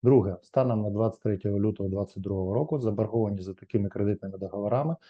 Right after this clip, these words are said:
е, не повинна бути просрочена не, е, більше, ніж на сім днів. Термін подачі заявок, це теж принципове питання, е, е, на такі відшкодування і, е, фактично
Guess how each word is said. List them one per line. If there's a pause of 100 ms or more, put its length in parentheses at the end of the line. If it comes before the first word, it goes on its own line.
(300)
е,
не
повинна
бути
просрочена
не,
е,
більше,
ніж
на
сім
днів. (480)
Термін
подачі
заявок,
це
теж
принципове
питання, (420)
е,
е,
на
такі
відшкодування
і,
е,
фактично